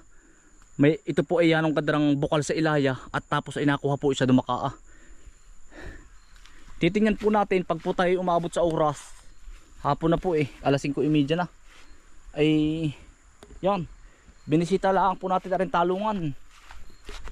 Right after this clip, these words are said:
Maganda. Dahil ano, mga kainsan, ay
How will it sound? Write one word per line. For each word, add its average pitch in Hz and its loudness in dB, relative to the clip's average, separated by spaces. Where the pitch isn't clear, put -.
Maganda. 143 2
Dahil 240 2
ano, 247 4
mga 247 2
kainsan, 269 0
ay 180 0